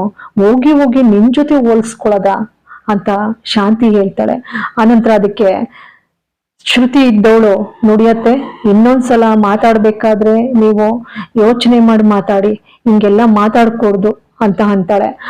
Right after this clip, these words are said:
ಹಂಗಂತಿದ್ದಂಗೆ ಶಾಂತಿಗೆ ಶಾಕು, ಇಷ್ಟೊಂದ್ ಪರ ವಹಿಸ್ಕೊಂಡ್ ಬರ್ತಾಳಲ್ಲ ಅಂತ ಹೇಳಿ.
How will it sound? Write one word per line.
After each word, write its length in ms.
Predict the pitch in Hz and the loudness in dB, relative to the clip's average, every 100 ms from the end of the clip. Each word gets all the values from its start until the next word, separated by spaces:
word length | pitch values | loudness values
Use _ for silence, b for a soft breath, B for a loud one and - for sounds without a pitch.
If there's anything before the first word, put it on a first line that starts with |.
| B 240 | B 0
ಹಂಗಂತಿದ್ದಂಗೆ 800 | 226 233 294 294 254 247 247 | 0 2 0 0 2 2 2
ಶಾಂತಿಗೆ 760 | 240 - 190 233 254 247 226 220 | 0 -2 0 0 0 0 0 0
ಶಾಕು, 760 | - 208 185 240 240 233 214 | -2 -2 0 -2 -2 -2 0
ಇಷ್ಟೊಂದ್ 440 | 233 - - 294 285 | -2 -4 -2 -2 0
ಪರ 120 | 254 | 0
ವಹಿಸ್ಕೊಂಡ್ 480 | 240 240 - 240 220 | 0 0 0 0 2
ಬರ್ತಾಳಲ್ಲ 460 | 220 220 214 214 208 208 220 B B 226 | 0 -2 -2 0 -2 -4 -8 B B -4
ಅಂತ 240 | 202 190 | -2 -2
ಹೇಳಿ. 300 | 196 196 | 0 0